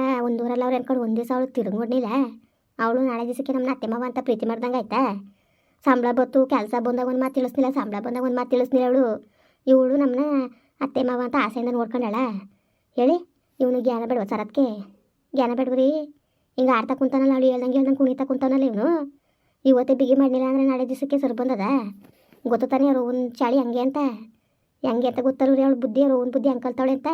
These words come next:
ಹೆಂಗೆ ಕಲ್ತ್ಕೊಂಡು ಗಂಡನ ಬಿಟ್ಬಿಟ್ಟು, ಹೆಣ್ಣು ಮಕ್ಳು ಬಿಟ್ಬಿಟ್ಟು, ಆ, ಆ, ಓಡೋದಳು ಅವಳು. ಅವಳ ಹೊಟ್ಟೆಲಿ ಹುಟ್ಟಿರೋ ಮಗಳು ಇವಳು, ಅವಳಂಗೆ ಬುದ್ಧಿ ಕಲಿತವಳು. ಆ, ಯಾವ ದಾರಿಗೆ ಜ್ಞಾನ ಇರ್ತದ?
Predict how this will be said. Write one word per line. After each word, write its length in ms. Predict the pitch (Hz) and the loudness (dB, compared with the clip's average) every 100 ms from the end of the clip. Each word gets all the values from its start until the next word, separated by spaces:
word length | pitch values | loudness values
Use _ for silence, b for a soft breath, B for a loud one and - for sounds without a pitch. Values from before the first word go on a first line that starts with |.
| 311 294 _ _ _ - | -4 -8 _ _ _ -4
ಹೆಂಗೆ 120 | 254 | -2
ಕಲ್ತ್ಕೊಂಡು 560 | 254 262 269 254 262 262 | 0 0 0 -2 2 2
ಗಂಡನ 220 | 247 233 | 0 -2
ಬಿಟ್ಬಿಟ್ಟು, 300 | 240 254 277 | -4 0 0
ಹೆಣ್ಣು 200 | 254 254 | 0 -2
ಮಕ್ಳು 180 | - 214 | -4 -4
ಬಿಟ್ಬಿಟ್ಟು, 480 | 254 240 277 269 233 226 b b b - | -4 2 4 4 0 -8 b b b -6
ಆ, 40 | 226 254 294 - _ - | -2 -2 -2 -6 _ -6
ಆ, 80 | 277 | -2
ಓಡೋದಳು 520 | 240 254 254 254 262 | 2 4 4 2 2
ಅವಳು. 380 | 269 269 269 - _ - | 4 4 2 -4 _ -2
ಅವಳ 180 | 240 277 | 2 4
ಹೊಟ್ಟೆಲಿ 220 | 277 277 | 4 4
ಹುಟ್ಟಿರೋ 220 | 277 277 | 4 4
ಮಗಳು 240 | 269 240 247 | 2 2 2
ಇವಳು, 180 | 269 | 2
ಅವಳಂಗೆ 340 | 311 247 254 262 | 2 0 0 2
ಬುದ್ಧಿ 180 | 247 269 | 2 2
ಕಲಿತವಳು. 500 | 262 247 262 277 269 - _ _ _ _ _ - | 0 2 2 4 2 -2 _ _ _ _ _ -4
ಆ, 40 | 247 302 | 0 2
ಯಾವ 340 | 262 233 247 | 2 2 0
ದಾರಿಗೆ 260 | 269 254 277 | 0 0 2
ಜ್ಞಾನ 180 | 277 262 | 4 2
ಇರ್ತದ? 220 | 269 | 2